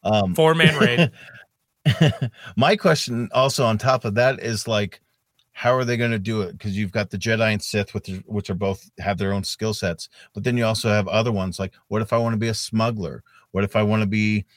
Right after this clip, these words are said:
Speaker 1: uh, a, a pilot? You know, like, are they going to have different classes that you can play where you can, y-, yes, you could go, and most people would probably go either Jedi, Sith, because who doesn't wanna wield a lightsaber?
Speaker 2: Hundred percent.
Speaker 1: But you might have folks out there who are like,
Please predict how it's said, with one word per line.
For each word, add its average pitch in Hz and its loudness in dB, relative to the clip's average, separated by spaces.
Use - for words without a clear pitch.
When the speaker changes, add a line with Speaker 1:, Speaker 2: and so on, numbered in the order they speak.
Speaker 1:
uh, 95 0
a, 101 2
a - 0
pilot? 117 0
You 110 2
know, 104 4
like, 95 -2
are 110 2
they 113 0
going 113 -2
to 110 -2
have 101 0
different 101 -4
classes 135 -2
that 87 -10
you 101 -6
can 87 -14
play 95 -4
where 92 -6
you 98 -2
can, 95 -4
y-, 110 -6
yes, 151 0
you 135 0
could 127 -6
go, 120 2
and 110 2
most 110 2
people 107 -2
would 101 -2
probably 104 0
go 101 0
either 101 -2
Jedi, 98 0
Sith, 175 -2
because 101 -2
who 131 -2
doesn't 107 0
wanna 98 -2
wield 92 -2
a 90 -6
lightsaber? 101 -2
Speaker 2:
Hundred 131 -2
percent. - -12
Speaker 1:
But 113 -4
you 120 -4
might 143 2
have 117 2
folks - -4
out 117 2
there 107 0
who 113 2
are 107 4
like, 98 2